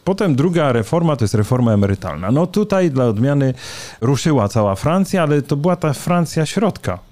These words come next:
To była ta Francja, e, klasy średniej, która po prostu nie po to ma w tym świecie, który jest taki płynny, który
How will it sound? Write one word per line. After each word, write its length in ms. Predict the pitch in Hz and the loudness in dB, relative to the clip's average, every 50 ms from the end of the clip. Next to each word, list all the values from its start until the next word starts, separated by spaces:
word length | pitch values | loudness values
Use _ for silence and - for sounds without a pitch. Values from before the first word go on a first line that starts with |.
| _ - - | _ -20 -10
To 120 | - 127 123 | -6 -4 0
była 180 | 120 143 139 | 0 0 0
ta 120 | 131 - 123 | 0 -2 -2
Francja, 760 | - - 139 135 135 127 - - 127 120 120 123 120 113 113 - - - - - - - - - | -2 0 0 0 0 -2 -2 0 0 2 2 2 2 0 -2 -4 -12 -16 -14 -14 -14 -14 -12 -4
e, 220 | - 117 110 113 110 | 0 0 2 2 0
klasy 380 | - - 135 135 123 - 120 | 0 -2 -2 -2 -2 -2 -2
średniej, 680 | - - 131 123 123 120 123 147 156 165 165 170 165 156 | -2 0 0 0 0 0 0 0 2 2 2 2 0 0
która 640 | - - - 127 120 120 120 120 117 113 113 113 107 107 | -2 -4 -2 0 2 2 2 2 2 2 2 2 0 -2
po 80 | 107 | -4
prostu 360 | 104 - 120 117 104 - - | -6 -4 -4 -4 -2 0 0
nie 140 | 113 117 120 | 2 2 2
po 140 | 101 - 123 | 0 -2 -2
to 340 | 120 - 113 104 104 104 98 | -2 0 0 2 2 2 2
ma 340 | 101 104 101 101 98 95 95 - - - - - - - | 2 0 2 2 0 0 -2 -4 -10 -16 -18 -20 -18 -16
w 80 | - - | -12 -4
tym 180 | - 117 110 | -2 0 0
świecie, 500 | 101 - - - 135 147 147 - 131 120 | 0 -2 -2 -2 -2 -2 0 -2 -2 -4
który 260 | 107 - - 110 107 107 | -2 -2 -2 0 0 0
jest 180 | 104 101 - | 0 -2 -2
taki 380 | - 101 - - - 107 101 95 - - - - - | -4 -4 -4 -2 -2 -2 -2 -2 -4 -10 -18 -20 -20
płynny, 600 | - - 123 139 156 156 156 151 143 139 135 123 | -4 -2 0 2 2 2 2 2 2 2 2 0
który 420 | - - - - 107 107 110 104 | -2 -4 -2 -2 0 2 2 0